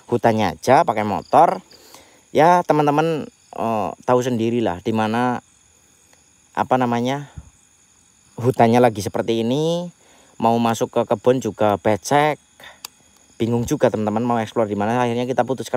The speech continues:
untuk ke sini. Lama juga nggak ke sini. Dan saya berharap bisa menemukan pemuda yang sudah beberapa kali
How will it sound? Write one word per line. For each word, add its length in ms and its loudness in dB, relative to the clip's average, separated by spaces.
untuk 160 -6
ke 80 -8
sini. 320 -2
Lama 240 4
juga 240 -2
nggak 160 0
ke 20 -10
sini. 300 -6
Dan 180 2
saya 160 6
berharap 400 4
bisa 240 -2
menemukan 640 0
pemuda 560 2
yang 240 2
sudah 240 -2
beberapa 400 0
kali 400 -2